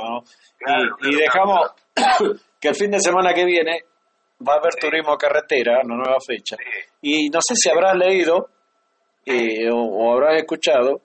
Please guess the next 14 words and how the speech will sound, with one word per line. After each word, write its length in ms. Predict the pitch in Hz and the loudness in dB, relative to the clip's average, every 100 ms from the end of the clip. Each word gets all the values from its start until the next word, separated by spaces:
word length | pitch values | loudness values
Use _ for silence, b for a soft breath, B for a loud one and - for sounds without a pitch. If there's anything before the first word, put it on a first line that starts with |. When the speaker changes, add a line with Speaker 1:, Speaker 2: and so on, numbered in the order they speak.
| _ _ _ _ _ | _ _ _ _ _
Speaker 1:
que 120 | - 143 | -6 -2
se 140 | 160 | 0
va 140 | 180 185 | 2 0
a 80 | |
crear 480 | 180 175 180 180 180 _ _ _ _ _ | 0 0 2 2 -2 _ _ _ _ _
otra 240 | 208 208 185 | -4 -2 0
categoría 500 | 165 170 165 175 175 | 0 2 0 2 2
más. 220 | 160 110 _ _ _ _ _ _ _ _ _ _ _ _ _ _ - | 2 -2 _ _ _ _ _ _ _ _ _ _ _ _ _ _ -10
Speaker 2:
Eh, 40 | 113 - | -8 -2
algo 400 | 160 180 170 160 | -2 -2 -6 -6
había 240 | 147 156 143 | -6 -6 -6
oído, 320 | 139 110 95 - | -6 -8 -8 -10
sí, 80 | 104 - | -20 -14
pero 240 | 98 95 | -14 -10